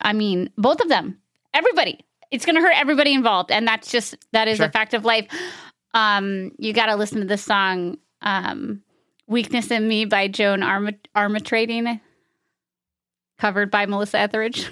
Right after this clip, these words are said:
Speaker 1: <laughs> It's so, it's so good and so deeply, deeply painful.
Speaker 2: Well, it's Melissa Etheridge, so that <laughs> makes sense.
Speaker 1: Yeah. Um, anyway, uh, it's about, you know, like, being torn between two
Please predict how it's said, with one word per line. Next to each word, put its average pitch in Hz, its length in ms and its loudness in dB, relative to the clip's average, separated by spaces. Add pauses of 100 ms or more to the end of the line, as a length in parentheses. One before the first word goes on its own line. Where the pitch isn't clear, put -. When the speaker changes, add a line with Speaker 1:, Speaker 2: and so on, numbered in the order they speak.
Speaker 1:
<laughs> 320 160 0
It's - 260 0
so, - 300 0 (540)
it's 480 360 0
so 294 320 2
good 254 300 2
and 254 160 2
so 240 220 4
deeply, 214 560 -2
deeply 208 480 -2
painful. 214 640 -2 (760)
Speaker 2:
Well, 170 360 -2
it's - 520 -2
Melissa 147 460 0
Etheridge, 113 380 -4
so 110 180 -2
that 110 320 0 (400)
<laughs> - 100 -20
makes 120 320 -4
sense. - 400 -4
Speaker 1:
Yeah. 196 380 2 (680)
Um, 202 680 0 (520)
anyway, 214 640 0 (100)
uh, 202 380 0
it's - 120 -14
about, 196 440 0
you 214 80 -2
know, 175 160 2
like, 175 160 -4 (160)
being 180 220 -2
torn 185 280 -4
between 185 380 -6
two 180 360 -8